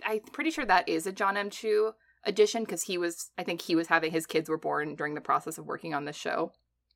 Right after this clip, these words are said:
And that was something that was really connecting to him. And I get that as a director, you wanna put some of your personality in, but I'm like, I feel like that was a little bit at odds with,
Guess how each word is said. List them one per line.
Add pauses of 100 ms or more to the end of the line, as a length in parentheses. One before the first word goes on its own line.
(260)
And
that
was
something
that
was
really
connecting
to
him.
And (280)
I
get
that
as
a
director,
you
wanna
put
some
of
your
personality
in,
but
I'm
like,
I
feel
like
that
was
a
little
bit
at
odds
with,